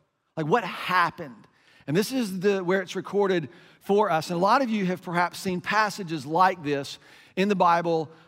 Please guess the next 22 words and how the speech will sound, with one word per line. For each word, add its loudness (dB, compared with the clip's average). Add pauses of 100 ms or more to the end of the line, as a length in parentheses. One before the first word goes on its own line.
uh, 4
from -4
Romans, -2
uh, 2
chapter -2 (220)
six, 0
verse -4
twenty-three. -2
And -2
it -6
says, 0 (440)
"For -2
the 2
wages 2
of -4
sin -2
is," 2
you -6
may -2
know, 0 (720)
"is -12
death." 2